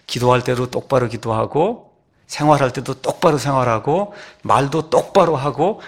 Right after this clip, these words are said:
성경 읽을 때도 똑바로 정신 차리고 읽고 이렇게 해야 그게 그리스도인인 거예요. 온전한 정신을 가지고. 예. 그 뒤로 넘어지고 뭐 이런 거 하는 건 다 정신을 빼는 거거든요. 정신을 빼는 건 그 마귀가 하는 거예요. 하나님은 정신을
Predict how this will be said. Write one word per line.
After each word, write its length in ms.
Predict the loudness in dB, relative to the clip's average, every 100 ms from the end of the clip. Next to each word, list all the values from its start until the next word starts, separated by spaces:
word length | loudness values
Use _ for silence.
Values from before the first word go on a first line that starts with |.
| -8
성경 360 | 2 4 6
읽을 320 | 6 6 4 2
때도 280 | 0 0
똑바로 440 | 0 0 4 4 4
정신 300 | 2 2 2
차리고 300 | 2 0 0
읽고 400 | -4 -2 -4 -4 -14 -10 0
이렇게 380 | 4 4 4
해야 120 | 2 2
그게 160 | -2
그리스도인인 680 | -2 2 2 4 4 4 2
거예요. 160 | -2 2
온전한 460 | 4 6 6 4 2
정신을 340 | 0 -2 -2
가지고. 640 | -4 -6 -6 -4 -4 -8 _ _ _ _ _ _ -12
예. 220 | -10 -10 -16 _ 0
그 120 | 2
뒤로 260 | 2 4 6
넘어지고 420 | 6 6 4 4
뭐 80 | 2
이런 120 | 4
거 60 | 4
하는 140 | 2
건 100 | 2
다 100 | 0
정신을 460 | 0 0 0 0 0
빼는 300 | 2 2 2
거거든요. 640 | 0 -2 -6 -8 -6 -8 -12 -20 -20 -20 -20 _ _ _ _ -6
정신을 400 | 0 2 2 0
빼는 280 | 4 4 4
건 100 | -2
그 60 | -2
마귀가 520 | 0 0 0 0 -2
하는 180 | -2 -4
거예요. 380 | -4 -6 -8 -14 _ _ -20 -20 -8
하나님은 420 | 0 0 0 -2
정신을 500 | -4 -4 -2 -2